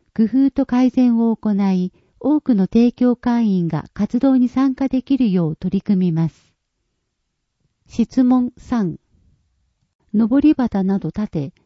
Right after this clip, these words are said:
積極的にピーアールしては？答弁。事業の概要や内容がわかるように、紙媒体やエスエヌエスの活用により周知を図りたいと考えています。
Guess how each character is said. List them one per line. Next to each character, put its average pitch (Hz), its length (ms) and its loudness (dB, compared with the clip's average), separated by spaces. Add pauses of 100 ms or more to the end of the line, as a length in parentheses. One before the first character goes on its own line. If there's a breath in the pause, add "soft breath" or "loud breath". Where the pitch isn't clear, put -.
(180)
積 220 240 -2
極 - 240 -2
的 277 240 0
に 269 140 4
ピ 277 300 0
ー 277 80 -2
ア 262 40 -2
ー 240 40 -2
ル 185 100 -2
し - 100 -18
て 151 160 -6
は？ 139 180 -10 (1300)
答 269 260 -2
弁。 151 260 -2 (720)
事 294 160 4
業 262 240 4
の 170 140 0
概 220 280 -2
要 208 200 0
や 190 300 -4
内 254 340 0
容 269 160 2
が 254 140 -2
わ 240 120 -4
か 285 140 -6
る 247 120 0
よ 190 180 0
う 175 40 0
に、 151 220 -2 (320)
紙 254 320 0
媒 247 260 0
体 226 320 0
や 208 220 0 (340)
エ 214 80 -2
ス - 140 -4
エ 285 160 4
ヌ 277 140 4
エ 285 120 2
ス - 140 -4
の 180 140 2
活 180 340 -4
用 240 240 4
に 214 160 2
よ 208 120 2
り 196 280 -6
周 294 300 2
知 202 200 0
を 170 140 2
図 202 280 -8
り 226 120 -6
た 254 160 -4
い 233 80 -2
と 165 140 -4
考 196 320 -4
え 202 160 0
て - 120 -8
い 139 100 -4
ま 135 200 -4
す。 - 240 -20